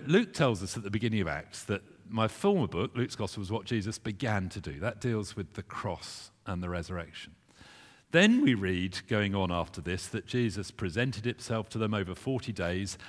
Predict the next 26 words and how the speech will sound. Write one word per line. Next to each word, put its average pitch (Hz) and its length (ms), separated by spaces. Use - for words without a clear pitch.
and 120 220
he 131 180
taught - 560
them. 80 220
And 107 100
we 120 120
have 110 180
so - 280
much 120 300
of 110 60
a 107 40
record 98 340
of 92 80
that 101 200
teaching 90 600
in 104 180
our 101 180
scriptures. - 680
But 113 80
then 180 160
he 220 120
goes 147 340
on 123 220
to 101 120
say, 90 320
"Wait." 101 840